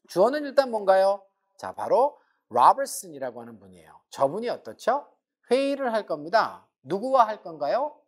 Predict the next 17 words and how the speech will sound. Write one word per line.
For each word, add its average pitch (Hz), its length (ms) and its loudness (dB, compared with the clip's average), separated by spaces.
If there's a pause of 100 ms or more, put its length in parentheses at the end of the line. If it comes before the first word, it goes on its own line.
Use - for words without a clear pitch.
바로 214 420 -4
city 214 560 -10 (100)
official 113 600 -10
이렇게 - 180 -20
돼 95 80 -18
있어요. - 300 -18 (340)
자, - 120 2
official이라고 302 640 4
하는 269 200 -6
단어는 254 360 -2
형용사로도 262 560 0
쓰입니다. 185 580 -4
형용사로도 240 560 -4
쓰이면 185 340 -10
공식적인 185 640 -4
이런 117 180 -14
뜻이에요. 87 400 -18